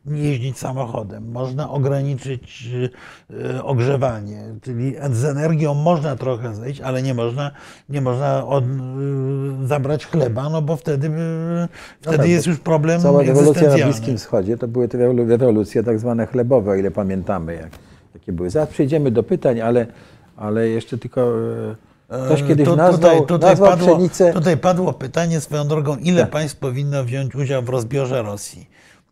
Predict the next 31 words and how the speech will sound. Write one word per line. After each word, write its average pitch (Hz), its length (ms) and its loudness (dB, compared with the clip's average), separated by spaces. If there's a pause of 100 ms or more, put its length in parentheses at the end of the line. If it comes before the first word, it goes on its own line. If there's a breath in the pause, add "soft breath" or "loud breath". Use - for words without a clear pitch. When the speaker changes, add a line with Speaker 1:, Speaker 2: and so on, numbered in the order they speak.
(100)
Speaker 1:
Otóż, 127 520 -4 (520 loud breath)
e, - 80 -20 (440)
ja 143 180 -2
uważam, 160 480 -2
że 147 260 -2
rozbiór 151 560 0
Rosji 139 360 -2
jest 175 140 -6
w - 20 -20
tej 165 180 -2
chwili 160 280 -6
niemożliwy. 165 720 -2
E, - 640 -20 (600)
m, 120 680 -12
pamiętajmy, 139 720 -2
że 139 160 0
Rosja 143 480 -2
jest 139 280 -4
czterokrotnie 139 840 -4
większa 120 440 -8
od 151 120 -10
całej 175 300 -6
Unii 160 300 0
Europejskiej 104 680 -10
terytorialnie. 104 840 -10 (640 soft breath)
Że 135 380 -2
duża 156 440 0
część 147 320 -6
Rosji 143 500 -4
to 180 180 -4
są, 185 240 -2